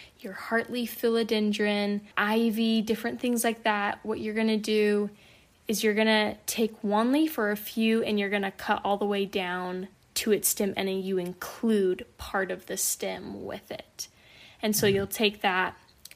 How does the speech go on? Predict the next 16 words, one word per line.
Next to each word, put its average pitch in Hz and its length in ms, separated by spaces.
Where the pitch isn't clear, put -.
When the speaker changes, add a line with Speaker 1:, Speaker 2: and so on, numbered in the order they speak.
Speaker 1:
dip 214 240
it 247 280
in 208 240
rooting 220 340
hormone 208 600
powder 185 600
and 196 220
then 180 220
into 180 500
soil 175 720
or 170 160
into 175 320
water 196 680
to 175 540
slowly 175 800
start - 640